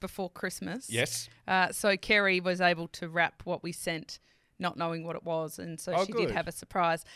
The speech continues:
Speaker 1: Um, Kerry's her mum, of course.
Speaker 2: <laughs>
Speaker 1: Now, we're, of course, talking about the incredible Sarah Gigante and her incredible win up Wollonga Hill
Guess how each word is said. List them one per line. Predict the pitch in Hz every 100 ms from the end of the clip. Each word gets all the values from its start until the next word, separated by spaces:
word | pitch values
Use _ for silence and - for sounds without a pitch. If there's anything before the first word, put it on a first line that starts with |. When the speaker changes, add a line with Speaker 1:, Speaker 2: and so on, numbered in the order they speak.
| - 208
Speaker 1:
Um, | 208
Kerry's | - 208 190
her | 185
mum, | 180 180
of | -
course. | 190 - - -
Speaker 2:
<laughs> | - -
Speaker 1:
Now, | 226 226
we're, | 247 - - -
of |
course, | - 277 -
talking | 294 262 247 - 254 226
about | 208 185
the | 190
incredible | 185 180 - - 226 226 208 190
Sarah | - 185 175
Gigante | 170 165 170 - 165 165
and | 170 180
her | 185
incredible | 180 202 202 202
win | 175 170 165
up | 170 -
Wollonga | 165 160 160 170
Hill | - 160 160